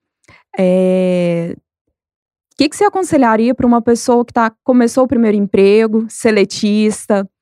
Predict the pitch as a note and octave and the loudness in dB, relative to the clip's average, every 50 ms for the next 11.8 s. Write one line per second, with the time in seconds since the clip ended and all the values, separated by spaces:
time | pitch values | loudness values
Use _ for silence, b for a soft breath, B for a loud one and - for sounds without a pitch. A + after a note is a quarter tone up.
0 | _ _ _ _ _ _ _ _ - G3+ F#3+ - - G3+ F#3 - A3 G#3 G#3+ A3 | _ _ _ _ _ _ _ _ -4 -4 -4 -4 -4 -6 -4 0 0 2 2 2
1 | G#3+ A3+ B3 D4+ - C#4+ - C4 A3 G#3+ G#3 G3+ G3+ G3+ G3 - G3 F#3+ F3+ G3 | 2 0 0 -2 -2 -2 0 2 2 2 2 0 0 -2 -6 -4 -4 -4 -4 -4
2 | F3 F3 F#3+ F3 - - - G3+ G3+ G#3 G3+ G3+ G3+ - - - A3+ A3 A3 A3 | -2 -2 -2 -2 -2 -4 -4 -2 -2 0 -2 -2 -4 -4 -4 -2 -2 0 0 -2
3 | A3+ A3+ A#3+ A#3 A#3+ - - A#3+ G#3+ F#3 G#3 G#3 A3 A3+ A3+ A3 A3 G3+ G3 - | -2 -4 -4 -4 -4 -2 -2 -2 0 0 0 0 2 2 2 2 0 0 -2 -4
4 | - A3+ G#3+ G#3+ F#3+ - G#3 G3 G#3+ G#3 G#3 G#3 - - F#3+ F#3+ F#3+ G3 G3 F#3+ | -6 -4 -4 -2 0 0 0 0 0 -2 -6 -6 -6 -4 -4 -2 -2 -2 -2 -2
5 | F#3 F#3 F#3 F#3+ G#3 G#3 G#3+ - - - G4+ G#4 F4+ D4+ B3+ A3 G#3+ G#3 G3+ G#3 | -2 -2 -4 -4 -4 -6 -6 -8 -10 -8 -4 0 2 2 2 2 0 -2 -2 -4
6 | F#3 F#3 - - - G#3+ G3+ F#3+ F3+ F#3 F3+ - - G#3 G3 F#3 F#3 F#3 - F#3 | -4 -4 -4 0 2 2 2 2 2 0 -2 -2 -4 -4 -2 -2 -4 -4 -6 -10
7 | - - F#3 F#3 D#3+ - - A3 G#3 G3 E3+ F#3 F3 B B B B B B B | -8 -6 -6 -6 -6 -4 -2 -2 0 0 0 0 -2 B B B B B B B
8 | G3+ F#3 F#3+ G#3+ G3+ F#3+ - A3 G#3 G3+ F#3+ G#3 A3 A3 C#4 C#4 D4 C#4+ C#4+ - | -2 0 0 2 0 0 0 -2 -4 -2 0 0 0 2 2 2 2 2 -2 0
9 | - - B3+ D4 E4+ G4 F4+ F4+ D#4+ C#4+ C4 B3 B3 A#3+ - A#3+ A3 A3+ A3 A3 | 0 0 0 0 0 -2 0 0 0 2 2 2 0 0 -2 -2 0 0 0 0
10 | G#3+ A3 B3 B3 B3+ C4 B3+ C4+ C#4 D4 C#4+ - - D4 C4+ C#4+ C#4+ C4 D4 - | -2 -2 -2 -2 0 0 2 2 2 0 -2 -2 -6 -4 -4 -2 -2 -2 -4 -6
11 | - - - - - A3+ A3 A#3 D4 D4 A#3+ G#3+ A3 A#3+ B3 | -10 -20 -14 -8 -4 -2 -2 -2 -2 0 0 0 0 0 -2